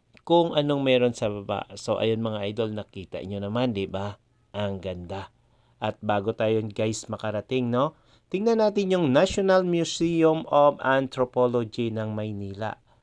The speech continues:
So tingnan mo ang kanilang building. Sobrang ganda guys. Maraming pumapasok dyan. At, ah, susunod mga idol, sana makapasok din tayo dyan. Kaya dito pa lang, umpisa na natin.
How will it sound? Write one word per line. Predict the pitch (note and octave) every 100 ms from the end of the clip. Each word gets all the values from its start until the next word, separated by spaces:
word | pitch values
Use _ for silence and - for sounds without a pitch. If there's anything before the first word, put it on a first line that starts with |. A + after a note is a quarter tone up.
| _ _
So | - B2 A#2
tingnan | B2+ B2 A#2+ A#2+
mo | C3
ang | A2
kanilang | A#2+ A#2+ A#2+ A#2+ A#2 A2
building. | G2 F3 A3 F#3+ C#3+
Sobrang | - - D3 C#3+ C#3+ C#3+
ganda | C#3 C#3 C3+
guys. | B2+ C3+ C3 - - -
Maraming | B2 A#2+ A#2 A#2+
pumapasok | - A#2+ A#2+ - A#2+ A2+ A#2 - G#2+
dyan. | B2 A2+ -
At, | - G#2+ G#2 _ -
ah, | G#2+ G2+ - - - -
susunod | - F3+ F3 F3+ F#3 E3
mga | D#3+ D#3 C#3 C3
idol, | D#3+ F3+
sana | - C3 C3 A#2+
makapasok | A2+ A2+ - G#2+ - A2+
din | A#2 G#2
tayo | G2+ F#2 F#2+ F2+
dyan. | - G2 F2+ _ _ _ _ _ _ -
Kaya | A2 G#2+ G2
dito | G#2+ A2+ G#2+
pa | B2
lang, | C3 A2+ -
umpisa | F#2 F#2 G2 - G#2
na | A2+ A2+ A2+ A2+
natin. | - A#2